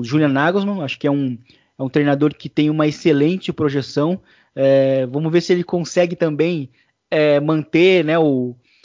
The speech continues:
o, o padrão de treinadores alemães sendo campeões da, da Champions nos últimos anos, né, uma tarefa também muito difícil pra ele. Então acho que,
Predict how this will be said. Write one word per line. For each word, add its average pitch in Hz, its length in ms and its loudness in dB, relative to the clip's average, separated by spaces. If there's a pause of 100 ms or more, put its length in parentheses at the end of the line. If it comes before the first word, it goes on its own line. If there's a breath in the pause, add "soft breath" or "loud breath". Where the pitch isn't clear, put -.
(140 soft breath)
o, 151 260 -10
o - 20 -12
padrão 156 400 0
de 156 120 -10
treinadores 156 720 -4 (320 soft breath)
alemães 165 540 0
sendo 165 180 -4
campeões 165 420 -6
da, 151 240 0
da 147 160 -4
Champions 170 420 -6
nos 139 120 -10
últimos 143 340 -8
anos, 202 360 -2 (260 soft breath)
né, 143 220 -6
uma 127 400 -10
tarefa 139 280 -2
também 139 200 -4
muito 160 240 -4
difícil 147 400 -10
pra 143 120 0
ele. 147 320 -2 (360 soft breath)
Então 147 320 0
acho - 160 -6
que, 160 360 -2